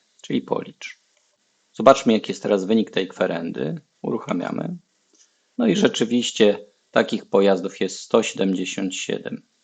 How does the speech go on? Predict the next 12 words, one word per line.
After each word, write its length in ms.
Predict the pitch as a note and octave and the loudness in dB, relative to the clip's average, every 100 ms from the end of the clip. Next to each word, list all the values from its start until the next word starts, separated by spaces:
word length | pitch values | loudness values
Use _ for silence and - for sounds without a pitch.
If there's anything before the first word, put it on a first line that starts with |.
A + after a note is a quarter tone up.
| _ _ _ _ | _ _ _ _
Możemy 360 | - D3 C#3 A#2+ | 0 6 6 6
sprawdzić 520 | - A2 A2 G2+ - | 4 6 6 6 -4
nasze 280 | G#2 - G2+ | -4 0 0
rozwiązanie 640 | G2 F#2 F#2+ F#2+ G2+ F#2 | 0 0 0 2 2 0
z 60 | F#2 | -4
odpowiedzią. 800 | - - - E2+ - D2 F#3+ F#3 _ _ _ _ _ _ _ _ _ - | -8 -8 -8 -8 -2 0 -2 -8 _ _ _ _ _ _ _ _ _ -8
Jesteśmy 560 | A2 - F3 E3+ C#3 | -6 0 0 4 6
już 120 | B2 | 8
w 60 | G#2+ | 6
odpowiedziach. 760 | A2+ - F#2+ F#2 - - - _ _ D#4 | 4 4 -2 -2 -4 -8 -10 _ _ 2
Jak 220 | G3+ - | 2 2
widzimy, 560 | G2+ G#2 F#2 G2+ D#3 | 0 2 0 2 -2